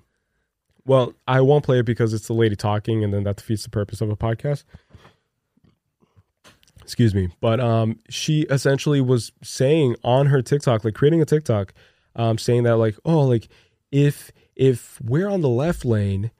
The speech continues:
and you see us behind you, even if we don't have our lights off, if you don't get the fuck out of our way, we're gonna find a reason to pull you over."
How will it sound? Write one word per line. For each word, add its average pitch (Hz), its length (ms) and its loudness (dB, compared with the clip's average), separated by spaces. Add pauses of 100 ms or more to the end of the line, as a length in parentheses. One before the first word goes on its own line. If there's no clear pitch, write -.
(220)
and 113 420 0
you 110 280 -2
see 160 240 -2
us 123 120 -2
behind 120 520 -2
you, 104 240 0
even 160 240 0
if 170 100 -6
we 165 60 0
don't 143 160 2
have 131 220 -2
our 110 200 0
lights 135 360 -4
off, 95 380 -2
if 110 180 -6
you 160 80 2
don't 196 160 -4
get 156 220 -6
the 90 120 -6
fuck - 380 -12
out 151 160 -4
of 139 80 -6
our 131 180 -2
way, 117 460 0 (380)
we're 147 160 0
gonna 190 180 0
find 143 260 -2
a 110 60 0
reason 117 380 -2
to 104 60 -4
pull 104 260 -4
you 95 160 -4
over." 113 400 -2